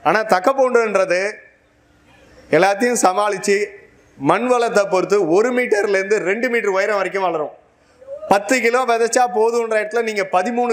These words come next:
கிலோவா விதைக்கும் போது போதுமான காற்றோட்டம் கிடைக்கல, போதுமான சூரிய வெளிச்சம் கிடைக்கலன்னும் போது என்ன பண்ணணும்னா, இந்த தக்கப்பூண்டோ சணப்பையோ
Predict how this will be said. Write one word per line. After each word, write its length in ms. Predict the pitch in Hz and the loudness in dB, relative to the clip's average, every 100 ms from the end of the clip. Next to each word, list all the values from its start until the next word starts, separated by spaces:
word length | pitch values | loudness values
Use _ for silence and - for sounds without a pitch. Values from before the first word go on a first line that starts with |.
| 202 | -2
கிலோவா 280 | 208 214 220 202 | -2 0 -2 -2
விதைக்கும் 360 | 190 185 196 180 | -6 -6 -6 -4
போது 220 | 165 180 196 - _ _ _ _ 190 | -2 -2 -6 -14 _ _ _ _ 0
போதுமான 440 | 240 254 233 220 208 202 | 2 2 0 0 0 2
காற்றோட்டம் 460 | 214 233 226 208 | 2 0 0 0
கிடைக்கல, 340 | 202 196 196 196 214 | -2 0 0 0 0
போதுமான 420 | 202 226 220 208 185 | 0 -2 0 -2 -2
சூரிய 200 | 226 233 214 | -4 -2 -2
வெளிச்சம் 280 | 185 196 185 | -2 -2 -2
கிடைக்கலன்னும் 460 | 185 190 180 160 | 0 0 -2 0
போது 120 | 175 196 170 | 0 0 -2
என்ன 100 | 202 | -2
பண்ணணும்னா, 280 | 190 175 175 214 | -2 -2 -4 -2
இந்த 120 | 180 180 | -2 0
தக்கப்பூண்டோ 480 | 175 202 208 190 202 190 | 0 0 0 0 0 -2
சணப்பையோ 400 | 175 170 170 | -4 -2 0